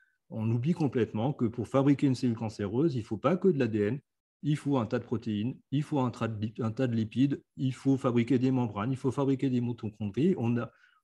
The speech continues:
on divise par deux l'A D N qui a été doublé, mais il faut aussi diviser par deux tous les organites à l'intérieur de la cellule qui vont passer de la mère à la fille. Donc, la cellule a besoin d'acide lactique pour faire de la,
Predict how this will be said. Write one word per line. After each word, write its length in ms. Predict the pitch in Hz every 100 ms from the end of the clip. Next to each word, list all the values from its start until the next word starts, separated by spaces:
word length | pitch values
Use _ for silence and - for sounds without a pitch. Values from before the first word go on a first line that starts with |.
| -
on 120 | 120
divise 420 | 113 147 147 147
par 280 | - 127 123
deux 400 | 113 135 127 - _ _ _ _ _ _
l'A 260 | 139 110 120
D 120 | 113
N 160 | 135 131
qui 120 | 123
a 40 |
été 180 | 107 110
doublé, 540 | 104 113 107 156 - - _ -
mais 80 | 117
il 100 | 123
faut 160 | -
aussi 240 | 120 135 180
diviser 380 | 151 131 123 139
par 220 | 120 104
deux 280 | 110 147 180 _ -
tous 100 | 202
les 200 | 170 135
organites 500 | 120 117 123 165 131
à 40 |
l'intérieur 300 | 120 117 127
de 80 | 120
la 60 | 104
cellule 480 | - 113 120 165
qui 180 | - 127
vont 240 | 110 117 135
passer 360 | 127 107 123
de 120 | 123
la 160 | 110 107
mère 240 | 113 135
à 60 | 117
la 120 | 101
fille. 300 | 98 123 175 - - - -
Donc, 140 | 135
la 80 | 127
cellule 380 | - 120 127 156
a 60 |
besoin 520 | 110 107 147 127 123 147
d'acide 340 | 131 - 123
lactique 440 | 110 - - 143 -
pour 200 | 117 110
faire 180 | 120
de 60 |
la, 60 | 123